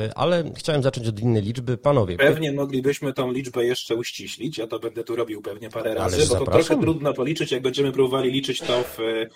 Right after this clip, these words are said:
Speaker 2: w kategorii liczby gier, tak? Bo to, co właściwie, ile się tytułów sprzedało gdzie albo coś, każdy tytuł produkowany jest tak naprawdę na rynek globalny.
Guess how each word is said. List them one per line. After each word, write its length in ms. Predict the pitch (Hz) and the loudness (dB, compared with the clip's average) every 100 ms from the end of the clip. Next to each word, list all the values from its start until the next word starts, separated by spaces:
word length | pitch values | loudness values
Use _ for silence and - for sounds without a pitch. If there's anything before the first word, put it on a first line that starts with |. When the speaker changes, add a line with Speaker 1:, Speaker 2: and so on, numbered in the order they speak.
| - - _ - | -20 -20 _ -10
Speaker 2:
w 240 | - - | -10 -10
kategorii 480 | - - 131 131 127 | -6 -2 2 2 2
liczby 400 | 127 123 - 123 | 0 -4 -4 -2
gier, 340 | 117 123 101 - | 2 0 0 -6
tak? 280 | 104 123 | -2 -2
Bo 80 | 120 | -4
to, 140 | - 117 | -8 -6
co 180 | - | -6
właściwie, 500 | 107 101 - 107 107 | -8 -8 -8 -8 -6
ile 220 | 110 117 113 | -4 -4 -2
się 200 | 120 104 | -2 -2
tytułów 420 | 120 131 143 135 | -4 -2 -2 -4
sprzedało 520 | - 143 131 127 131 | -4 -2 0 0 0
gdzie 300 | 123 127 123 | -2 -2 0
albo 200 | 117 117 | 0 -2
coś, 240 | - 127 | -4 -6
każdy 320 | - 143 135 131 | -2 -2 0 2
tytuł 260 | 139 135 | 2 2
produkowany 560 | 131 127 127 110 117 123 | -2 0 0 2 0 0
jest 140 | 117 | -4
tak 140 | 110 117 | -8 -8
naprawdę 360 | 113 113 113 | -4 -4 -2
na 100 | 113 | -2
rynek 320 | 113 117 113 | -2 -4 -6
globalny. 720 | - 113 117 113 101 98 120 | -4 0 2 2 -2 -4 -4